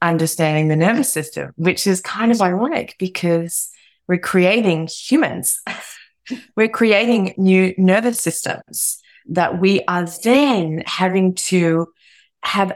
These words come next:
our nervous system slip into their nervous system. And then we have to play in them for hours and hours a day. And then we have to come back to our Maddie nervous system and be a mom and a wife and,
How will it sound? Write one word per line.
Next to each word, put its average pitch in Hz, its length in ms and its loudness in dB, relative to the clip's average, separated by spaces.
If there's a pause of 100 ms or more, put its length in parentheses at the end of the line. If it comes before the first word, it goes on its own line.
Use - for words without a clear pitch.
our 202 260 0
nervous 175 540 2
system 175 440 -4
slip 185 440 -4
into 175 520 -2
their 294 540 0 (260)
nervous 170 460 2
system. - 560 -10
And 185 220 2
then 196 180 2
we 214 120 -2
have 190 300 -6
to 180 500 -8
play 262 500 0
in 185 160 0
them 160 260 -2
for - 360 -6
hours 196 640 0 (320)
and 180 140 -18 (100)
hours 202 460 0
a 165 40 -2
day. 185 600 -2 (840)
And 202 160 0
then 226 140 4
we 240 120 2
have 196 160 0
to - 80 -14
come 175 240 -2
back 170 420 -2 (540)
to 202 120 2
our 170 280 0 (280)
Maddie 180 340 2
nervous 151 400 -2
system 170 340 -8
and 165 140 -8
be 160 140 -4
a 151 60 0
mom 156 460 -2
and 151 100 -8
a 151 40 -8
wife 151 640 0
and, 156 320 -6